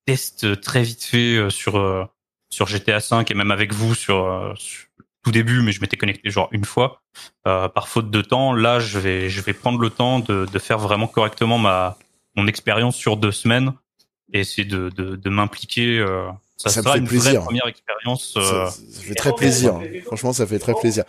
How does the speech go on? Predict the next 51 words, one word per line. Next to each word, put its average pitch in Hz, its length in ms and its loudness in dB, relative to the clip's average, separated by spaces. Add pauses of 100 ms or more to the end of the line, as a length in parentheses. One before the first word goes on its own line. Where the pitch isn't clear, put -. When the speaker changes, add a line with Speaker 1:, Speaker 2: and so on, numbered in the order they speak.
(260)
Speaker 2:
Mais, 131 140 6
euh, 127 100 6
d'ailleurs, 131 220 8
on 135 60 4
Speaker 1:
Ouais. 123 60 6
Speaker 2:
a 127 120 8
hâte, 139 180 4
euh, 107 300 6
de 107 60 -2
te 95 80 -8
recevoir 120 420 0
et 120 60 2
puis - 140 -12
du 104 100 -12
coup, 143 120 -12
bah, 113 120 0
c'est - 120 -2
vrai 120 120 -2
qu'on, - 140 -6
on 101 260 -10
va, 104 240 -2
euh, 85 40 -8 (300)
on 95 80 -6
va 120 100 2
donner 127 240 2
le 131 60 -2
pied - 280 2
à, 110 280 6 (420)
à 107 140 -2
pla-, 151 180 -4
on 120 60 0
va 127 80 4
essayer 147 160 2
de 127 40 0
donner 147 200 4
le, 110 840 2
le 110 80 -6
moyen 131 300 4
de 135 60 0
rentrer 131 300 2
dans, 110 280 2
dans 107 100 -2
le 110 60 -4
délire 120 240 4
à 110 40 2
plein 120 160 0
de 120 60 -2
gens. 123 200 -4 (180)
Donc 101 160 -10
c'est 107 100 -6
cool. 151 240 -10